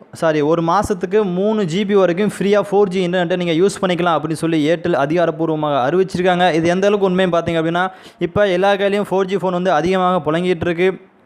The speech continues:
So, ஜியோ தொடர்ந்து ஏர்டெல்லும் தன்னுடைய அ-, அதிரடி ஆஃபர் வந்து கொடுத்துருக்காங்க.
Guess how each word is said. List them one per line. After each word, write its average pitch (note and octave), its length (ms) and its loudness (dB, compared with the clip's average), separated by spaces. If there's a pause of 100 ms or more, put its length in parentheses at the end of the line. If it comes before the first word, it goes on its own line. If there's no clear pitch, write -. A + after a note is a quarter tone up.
(800)
So, G#3 260 2
ஜியோ G#3 420 2
தொடர்ந்து G3+ 280 0
ஏர்டெல்லும் G3 460 -4
தன்னுடைய E3+ 260 -2
அ-, D3+ 100 -2
அதிரடி F#3+ 320 0
ஆஃபர் E3 260 0
வந்து E3+ 180 0
கொடுத்துருக்காங்க. F3 760 -2